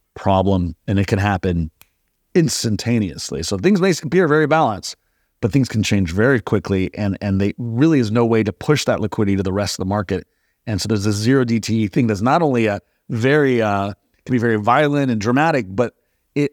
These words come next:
only, it's a, it's a small sphere that can only hedge against itself. Um, and so I think that was a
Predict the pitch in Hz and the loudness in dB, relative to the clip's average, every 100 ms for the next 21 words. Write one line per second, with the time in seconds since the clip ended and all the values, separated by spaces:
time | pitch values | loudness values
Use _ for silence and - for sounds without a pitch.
0 | - 180 190 170 135 139 123 - 123 120 | 0 2 2 2 2 0 -2 -4 -4 -4
1 | - 143 147 143 131 - 180 139 139 139 | -2 0 2 2 0 0 0 2 0 0
2 | 156 135 143 147 143 147 147 202 92 - | 0 0 0 -2 -2 -2 2 2 0 -8
3 | _ _ _ _ _ - 120 117 113 110 | _ _ _ _ _ -2 0 2 -2 -4
4 | - 113 110 120 117 151 113 131 135 113 | -2 -2 2 2 2 0 0 0 0 -2
5 | 117 | -4